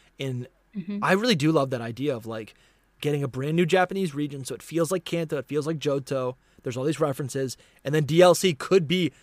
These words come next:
Speaker 1: Kanto and Johto, 'cause it's right there. It could be Hoenn, it could be whatever, and that's, that would allow us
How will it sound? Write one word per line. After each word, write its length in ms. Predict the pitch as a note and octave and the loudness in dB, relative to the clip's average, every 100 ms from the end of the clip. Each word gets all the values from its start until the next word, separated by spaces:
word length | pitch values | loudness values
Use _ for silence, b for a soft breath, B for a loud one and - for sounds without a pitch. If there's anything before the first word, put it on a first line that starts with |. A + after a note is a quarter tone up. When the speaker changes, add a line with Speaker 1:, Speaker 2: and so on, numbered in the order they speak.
| _ - | _ -6
Speaker 1:
Kanto 420 | D3+ D#3 E3+ D#3+ | -2 4 6 6
and 240 | D#3 E3+ | 4 2
Johto, 480 | D3+ F3 - G#2 G2+ | 6 6 4 -6 -8
'cause 120 | - B2+ | -8 -8
it's 140 | A#2 | -4
right 220 | C#3 E3 G3 | 0 0 4
there. 220 | F#3 A#2 | 2 2
It 100 | - | -4
could 180 | E3 D#3 | -6 -4
be 100 | F3+ | -2
Hoenn, 320 | G3+ F#3+ B2+ | 0 0 -4
it 80 | A2+ | -6
could 140 | F3 | -6
be 80 | E3 | -4
whatever, 380 | D#3 E3+ F3+ B2 B B B | 0 2 2 -2 B B B
and 120 | C#3+ D3 | -2 4
that's, 300 | G3 - - - | 4 4 -4 -8
that 240 | C3+ D#3+ F3+ | 0 4 6
would 100 | F3+ | 6
allow 280 | D3 C#3 C#3 | 4 2 0
us 220 | C3 | -2